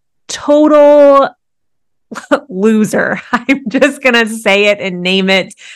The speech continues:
Like, he really was. I'm not talking about my ex-husband. I'm talking about the guy I dated after my ex-husband.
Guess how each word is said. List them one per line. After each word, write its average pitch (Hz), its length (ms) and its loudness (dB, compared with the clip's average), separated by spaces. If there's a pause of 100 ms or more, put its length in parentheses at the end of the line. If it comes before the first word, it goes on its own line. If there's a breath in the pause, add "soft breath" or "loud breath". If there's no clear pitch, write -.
(140 loud breath)
Like, 240 200 0
he 285 260 0
really 254 280 2
was. 175 340 -2
I'm 190 100 -10
not 269 180 0
talking 294 240 -2
about 240 180 0
my 220 80 -4
ex-husband. 190 520 -4
I'm 170 100 -10
talking 254 260 -2
about 214 180 0
the 202 80 -6
guy 185 200 -2
I 180 80 -4
dated 170 380 -6
after 254 380 0
my 202 80 0
ex-husband. 170 640 -6